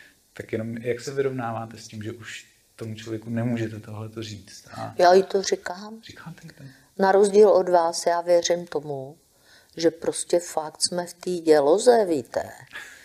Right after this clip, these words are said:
Speaker 2: A jako, že kdo ví, sice do života se nikdo nevrátil, ale to neznamená, že nemá pravdu ten Moody, že se sejdem s těma dušema.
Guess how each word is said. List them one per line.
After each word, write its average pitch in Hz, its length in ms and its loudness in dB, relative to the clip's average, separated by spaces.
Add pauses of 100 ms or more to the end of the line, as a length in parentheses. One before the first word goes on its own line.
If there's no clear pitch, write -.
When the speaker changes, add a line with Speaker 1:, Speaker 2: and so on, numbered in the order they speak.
(480)
Speaker 2:
A 160 180 0
jako, 147 640 2 (300)
že 151 240 6
kdo 143 220 6
ví, 233 420 -2 (240)
sice 190 380 6
do 180 140 4
života 175 440 4
se - 180 -2
nikdo 185 320 0
nevrátil, 170 760 2
ale 151 180 0
to 160 160 -4
neznamená, 156 920 -6
že 156 240 -4 (340)
nemá 151 400 -4
pravdu 147 440 -6
ten 151 280 -10
Moody, 151 640 2
že 156 180 -10 (200)
se - 180 -4
sejdem 151 440 2
s - 80 -8
těma 170 280 -10
dušema. 160 760 -8